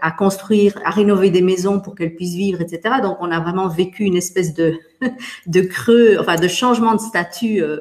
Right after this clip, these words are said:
assez important. Euh, tout ça au nom de la solidarité, au nom du sou-, du soutien, de la fraternité. Et j'ai trouvé ça vraiment super. Simplement, à un moment, je me suis rendu compte que, euh,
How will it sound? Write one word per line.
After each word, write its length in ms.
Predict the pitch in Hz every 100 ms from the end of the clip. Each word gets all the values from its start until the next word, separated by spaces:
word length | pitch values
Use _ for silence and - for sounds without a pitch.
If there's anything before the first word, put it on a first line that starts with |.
| -
assez 400 | 165 - 180 156
important. 520 | 151 147 - - 392 - _ _ _ _ 160
Euh, 380 | 156 151 147 147
tout 100 | -
ça 200 | 196 226
au 60 | 208
nom 120 | 196
de 80 | 170
la 80 | 165
solidarité, 960 | 165 151 160 156 156 180 - 277 277
au 80 | 240
nom 200 | 185 180
du 100 | 156
sou-, 240 | 175 165 - _ _
du 80 | 151
soutien, 380 | - 165 - 208
de 60 |
la 80 | 175
fraternité. 880 | 165 170 165 175 185 302 330 294 185
Et 40 |
j'ai 140 | 180 185
trouvé 240 | - 185
ça 180 | 180 165
vraiment 280 | 156 175 175
super. 560 | - 208 240 294 269
Simplement, 800 | - 190 185 185 180 214 302 320 165 - - _ -
à 160 | 180
un 60 | 196
moment, 340 | 196 208 269
je 120 | 254
me 60 | 214
suis 140 | -
rendu 380 | 202 202 185 196
compte 420 | 196 240 294 -
que, 120 | - 196
euh, 680 | 202 226 254 170 165 160